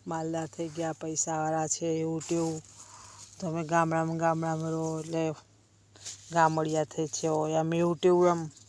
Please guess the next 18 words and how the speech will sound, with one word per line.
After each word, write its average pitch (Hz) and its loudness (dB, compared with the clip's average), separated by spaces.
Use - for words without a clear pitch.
એમના 185 4
ઘેરથી 180 6
લેડીઝો 180 6
પણ 175 6
એમ 170 2
ડ્રેસ 180 0
બેસ 180 2
પહેરશે 180 4
અને 170 2
એમ 170 4
આવશે 160 4
ગામડામાં. 160 2
પહેલાં 175 4
સાડી 185 6
પહેરતા 190 6
હતા, 190 6
માથે 160 -2
ઉ-, 156 0